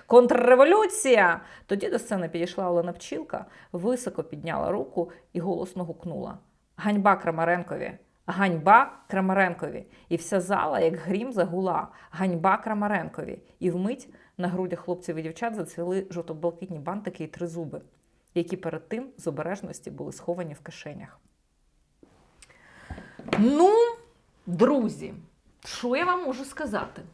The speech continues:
Це декілька, декілька всього лише історій з біографії Олени Пчілки. Але мені здається, що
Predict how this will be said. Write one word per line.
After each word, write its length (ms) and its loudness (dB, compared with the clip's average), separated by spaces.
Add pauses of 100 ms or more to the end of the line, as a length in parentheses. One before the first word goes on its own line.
(300)
Це 340 0 (400)
декілька, 580 0
декілька 520 0
всього 280 -6
лише 260 -6
історій 680 -2 (420)
з 760 6 (800)
біографії 640 2
Олени 280 -2
Пчілки. 520 -8 (140)
Але 220 4
мені 200 0
здається, 760 -4 (1200)
що 640 2